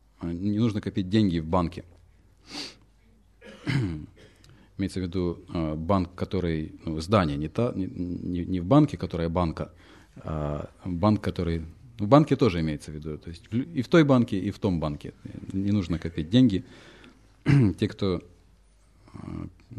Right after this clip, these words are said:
наверное, большинство присутствующих здесь помнят, как, а, сбережень-, сбережения очень многих людей, а,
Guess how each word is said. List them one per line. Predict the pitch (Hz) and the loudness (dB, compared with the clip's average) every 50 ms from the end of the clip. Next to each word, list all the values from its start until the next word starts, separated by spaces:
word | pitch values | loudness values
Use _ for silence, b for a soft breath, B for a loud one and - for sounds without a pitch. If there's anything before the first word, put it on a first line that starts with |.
| - - - - - - - - | -14 -12 -12 -12 -12 -12 -12 -12
наверное, | 110 104 - 90 90 90 85 87 - 92 92 87 87 | -10 -8 -6 -4 -2 -2 -2 -2 -2 0 0 2 2
большинство | 82 90 - 101 92 - 101 87 | 2 0 0 -2 -2 -2 -2 -2
присутствующих | 95 90 - 113 - - 98 - 98 92 | -2 -2 -2 -2 -2 -2 -4 -4 -4 -4
здесь | 85 90 87 85 | -2 -2 -4 -4
помнят, | - - 104 98 95 87 82 - | -4 0 2 4 4 4 2 0
как, | - 85 - - - - B B B B B B B B _ _ _ _ _ _ _ _ _ _ _ _ _ _ - - - - | -2 -4 -4 -6 -10 -16 B B B B B B B B _ _ _ _ _ _ _ _ _ _ _ _ _ _ -20 -18 -10 -6
а, | 90 82 80 80 80 78 78 80 - - - - - - | -4 -2 -2 -2 -2 -4 -4 -6 -8 -10 -14 -12 -8 -8
сбережень-, | 95 85 90 104 98 104 87 104 101 95 98 95 | -6 -4 -2 -2 -2 0 0 0 0 0 -2 -4
сбережения | 85 - 101 98 95 87 101 95 95 90 87 82 82 80 80 - | -4 -4 -2 -2 0 0 0 2 2 0 0 -2 -2 -4 -8 -12
очень | - - 92 95 | -12 -10 -6 -6
многих | 95 90 85 82 - - | -6 -6 -6 -8 -8 -8
людей, | 95 92 101 110 113 107 101 - - - - _ _ _ - | -4 0 2 2 4 2 2 0 -6 -12 -20 _ _ _ -12
а, | 82 85 82 80 80 80 80 78 82 82 82 82 87 85 82 82 82 82 80 85 | -10 -10 -8 -8 -8 -10 -10 -12 -12 -12 -12 -12 -12 -12 -12 -12 -14 -14 -14 -16